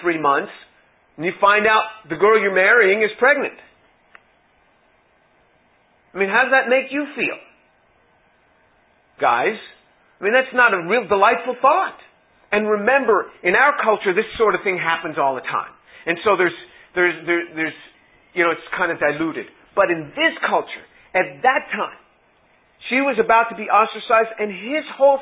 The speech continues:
family was also gonna bear the brunt of this. "Oh, look who he got paired up with. Can't be a good family." And then what's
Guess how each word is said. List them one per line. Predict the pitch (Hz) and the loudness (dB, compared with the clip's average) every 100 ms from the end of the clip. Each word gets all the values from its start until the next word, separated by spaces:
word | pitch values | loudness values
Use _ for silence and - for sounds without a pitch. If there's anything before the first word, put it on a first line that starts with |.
| - 285 | -4 0
family | 311 339 302 240 | 2 2 0 -2
was | 214 226 | -2 -2
also | 294 330 285 220 | 0 0 -2 0
gonna | 220 - | 2 2
bear | 185 135 - - _ - | 2 2 -2 -12 _ -6
the | 185 | -2
brunt | 196 185 170 | 2 2 0
of | 113 | -6
this. | 101 - - | -10 -14 -12
"Oh, | 120 120 110 - _ _ _ _ _ _ _ _ _ _ _ _ _ 120 | -8 -8 -12 -18 _ _ _ _ _ _ _ _ _ _ _ _ _ -16
look | 135 143 | -14 -14
who | 156 113 | -14 -14
he | 120 123 | -14 -6
got | 120 - - | -6 -6 -12
paired | - 104 98 | -14 -10 -10
up | 92 | -12
with. | 95 - - | -16 -20 -14
Can't | 135 131 117 | -12 -12 -12
be | |
a | 110 | -14
good | 104 104 - | -12 -12 -10
family." | 120 107 98 - - - | -10 -10 -14 -20 -12 -4
And | 202 | 0
then | 226 196 | 0 2
what's | 269 | 0